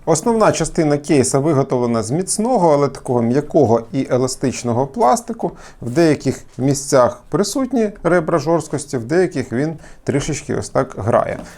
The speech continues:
Але в цілому якість непогана, зважаючи на те, що це ще й недорогий набір інструменту.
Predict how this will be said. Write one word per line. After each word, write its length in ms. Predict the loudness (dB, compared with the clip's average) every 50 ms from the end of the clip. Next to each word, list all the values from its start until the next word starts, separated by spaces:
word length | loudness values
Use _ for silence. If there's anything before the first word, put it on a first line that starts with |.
| -6 -2
Але 200 | 0 0 0 0
в 60 | -2
цілому 400 | -4 -6 -4 -2 -2 0 0 0
якість 500 | 2 2 0 0 0 -4 -4 -4 -4 -4
непогана, 540 | -4 -4 -2 -2 -2 0 0 -2 -2 -4 -6
зважаючи 540 | -8 -6 -4 -2 0 0 0 -2 -4 -6 -6
на 100 | -6 -6
те, 220 | -4 -2 -2 -2
що 180 | -2 -4 -12 -10
це 220 | -6 -4 -4 -4
ще 200 | -4 -2 -2 -2
й 100 | -2 -2 -4
недорогий 800 | -2 2 2 2 2 2 0 0 2 0 0 0 -2 -2 -2
набір 440 | -2 -2 -4 -2 -2 -2 -4 -4 -4 -6
інструменту. 680 | -6 -6 -6 -4 -2 -2 -2 -2 -2 -4 -8 -12 -14